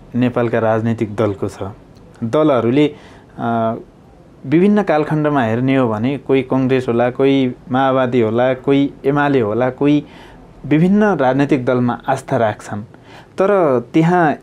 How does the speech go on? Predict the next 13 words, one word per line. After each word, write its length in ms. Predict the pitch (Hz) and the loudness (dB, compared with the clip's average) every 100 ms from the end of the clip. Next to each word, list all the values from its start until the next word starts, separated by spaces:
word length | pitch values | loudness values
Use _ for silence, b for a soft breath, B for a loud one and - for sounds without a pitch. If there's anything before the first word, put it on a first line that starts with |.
| - | 0
एकले 280 | 185 214 185 | 0 2 2
गरेको 360 | 151 156 151 | 4 2 0
कुरा 320 | 143 165 139 | -2 0 2
अर्कोले 640 | 135 135 147 151 147 131 110 - - | 2 0 -2 0 2 0 -4 -14 -8
अगाडि 260 | 143 170 165 | 0 2 2
बढिहाल्छ 540 | 123 151 160 151 143 | 2 2 4 2 -2
कि 140 | 151 175 | -2 0
भनेर 320 | 117 120 135 | 0 -2 -4
खुट्टा 300 | - 117 120 | -6 -6 -2
तान्ने 280 | 117 117 117 | 0 -2 -2
प्रवृत्ति 460 | 117 110 110 113 | -2 -2 -4 -6
पनि 220 | 113 135 | -6 -6
छ। 140 | 123 | -6